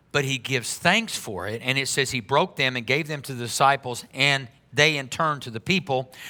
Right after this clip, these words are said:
They all ate and were satisfied. Afterward, the disciples picked up seven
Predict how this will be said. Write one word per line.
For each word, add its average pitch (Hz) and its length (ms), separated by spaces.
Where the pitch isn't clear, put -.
They 151 200
all 190 460
ate 165 280
and 143 140
were 131 100
satisfied. 127 800
Afterward, 139 720
the 127 100
disciples 151 720
picked 165 240
up 135 180
seven 170 560